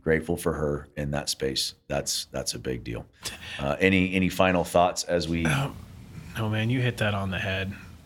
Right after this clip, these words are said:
Speaker 2: Um, if we joked last night at dinner, I said that I, s-, we, and we say all the time, like, I, oh, I always, I always, <laughs> we, I outkicked my coverage. Like, I married above my
Speaker 1: Oh, yeah.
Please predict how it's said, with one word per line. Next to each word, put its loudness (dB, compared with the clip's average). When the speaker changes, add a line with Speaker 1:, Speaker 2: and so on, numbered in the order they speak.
Speaker 2:
Um, -6
if 2
we 4
joked 2
last 2
night 4
at 0
dinner, 2
I 0
said -2
that -2
I, -2
s-, -2
we, 0
and 6
we 6
say 0
all 4
the -6
time, 0
like, 0
I, 2
oh, 0
I 4
always, 2
I 4
always, 4
<laughs> -4
we, 4
I 6
outkicked 4
my 6
coverage. 2
Like, 4
I 6
married 6
above 4
my 2
Speaker 1:
Oh, 8
yeah. 4